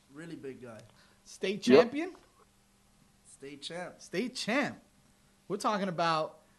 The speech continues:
Speaker 2: defensive lineman slash linebacker slash – do whatever
Speaker 1: Whatever
Speaker 2: you wanna do.
Speaker 1: position you wanna
Speaker 2: Whatever
Speaker 1: play
Speaker 2: you
Speaker 1: him
Speaker 2: wanna
Speaker 1: at.
Speaker 2: play, Greg. You got it. This is Greg Rousseau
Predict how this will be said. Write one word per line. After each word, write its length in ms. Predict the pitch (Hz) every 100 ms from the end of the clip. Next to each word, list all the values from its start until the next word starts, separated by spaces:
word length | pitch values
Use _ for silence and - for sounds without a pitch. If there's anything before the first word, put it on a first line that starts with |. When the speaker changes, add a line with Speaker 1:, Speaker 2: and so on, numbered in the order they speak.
| _ _
Speaker 2:
defensive 580 | 226 226 220 185 165 139
lineman 560 | 160 165 156 123 131 165 _ _ _ _ _ _ _
slash 420 | - 160 151 147 156
linebacker 540 | 160 170 147 131 131
slash – 440 | - 143 147 - - - _
do 200 | 135 208
whatever 280 | 214 196 202
Speaker 1:
Whatever 120 | 202 196
Speaker 2:
you 40 |
wanna 140 | 185 170
do. 60 | 156
Speaker 1:
position 260 | 147 - 151
you 60 | 156
wanna 200 | 151 151
Speaker 2:
Whatever 200 | 185 220
Speaker 1:
play 80 |
Speaker 2:
you 60 | 226
Speaker 1:
him 60 | 202
Speaker 2:
wanna 160 | 190
Speaker 1:
at. 40 | 170
Speaker 2:
play, 240 | 180 156
Greg. 320 | 135 139 139
You 100 | 147
got 280 | 143 151 147
it. 80 | 120 - -
This 120 | 175
is 80 | 160
Greg 280 | 143 180 170
Rousseau 580 | 180 - 196 175 151